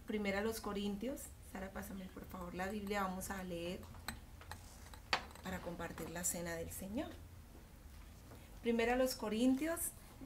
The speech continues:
capítulo once, y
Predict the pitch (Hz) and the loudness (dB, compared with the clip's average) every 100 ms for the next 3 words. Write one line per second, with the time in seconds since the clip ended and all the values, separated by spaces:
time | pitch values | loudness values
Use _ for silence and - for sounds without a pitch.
0 | - - - - - 202 220 214 254 233 | -4 -4 -12 -12 -2 2 4 4 6 8
1 | 214 240 269 262 330 349 - - - - | 8 8 8 8 4 0 -4 -10 -12 -12
2 | - - - - - - - - - - | -14 -14 -12 -12 -10 -8 -8 -8 -8 -8
3 | - - - - - - - - - 214 | -8 -10 -8 -10 -10 -12 -10 -10 -6 4
4 | 214 208 202 | 6 6 2